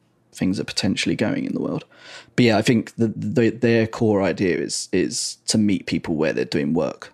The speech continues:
And I think they're shifting their thinking around jumping in and out of apps. They're seeing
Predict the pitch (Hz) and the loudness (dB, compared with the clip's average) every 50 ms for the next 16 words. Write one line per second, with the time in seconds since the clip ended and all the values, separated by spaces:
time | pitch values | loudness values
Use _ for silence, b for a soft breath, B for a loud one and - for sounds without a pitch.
0 | _ - 82 92 - 117 - - - 101 - - - 101 - - 92 85 69 - | _ -2 0 2 2 2 0 2 0 0 2 2 0 0 0 0 0 0 0 0
1 | - - 85 90 - - - - 69 80 73 65 - - - - B B B B | -2 0 -2 -2 -2 -2 -4 -2 -2 -2 -2 -2 -2 -4 -6 -8 B B B B
2 | B B B - 120 104 90 - 101 98 90 92 78 73 73 - - - - 73 | B B B 0 0 2 2 2 0 2 2 2 0 0 0 0 0 0 0 0
3 | - - - - - - - - _ _ - - 92 107 - - 110 104 98 95 | -2 -2 -4 -4 -4 -4 -6 -8 _ _ -4 0 2 2 4 4 4 4 4 2
4 | 85 65 - | 0 0 -2